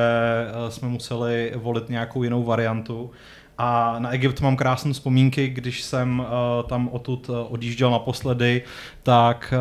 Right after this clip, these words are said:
hned asi další den po návratu zpátky, eh, mi začaly žlučníkové koliky a pankratitídy, takže věřím, že,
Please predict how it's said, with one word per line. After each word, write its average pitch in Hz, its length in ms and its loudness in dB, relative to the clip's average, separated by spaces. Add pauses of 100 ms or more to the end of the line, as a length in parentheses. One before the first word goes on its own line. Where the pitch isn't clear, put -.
(500)
hned 123 260 4
asi 113 180 -4
další 120 360 2
den 123 140 2
po 123 100 -2
návratu 117 480 -2
zpátky, 120 800 -2
eh, 117 220 -6
mi 117 340 -2
začaly 120 420 0
žlučníkové 120 600 -2
koliky 117 420 -2
a 113 80 0
pankratitídy, 117 760 0
takže 110 220 2
věřím, 117 320 0
že, 117 180 0